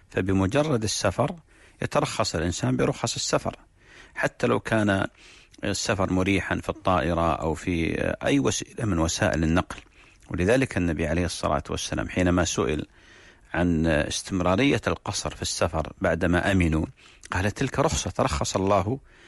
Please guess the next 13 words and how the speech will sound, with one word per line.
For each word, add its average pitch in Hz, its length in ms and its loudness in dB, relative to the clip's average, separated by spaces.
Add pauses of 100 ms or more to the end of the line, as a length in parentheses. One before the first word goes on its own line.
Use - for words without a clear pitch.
(260)
عليكم 104 520 0
بها، 95 200 2
فاقبلوا 147 540 0
رخصة - 320 -2 (100)
الله." 78 260 0 (640)
النبي 113 380 2
عليه 98 180 2
الصلاة 85 440 -2
والسلام - 460 -2
ما 113 540 4
ثبت 123 500 -4
عنه 98 460 0
أبدًا 90 480 0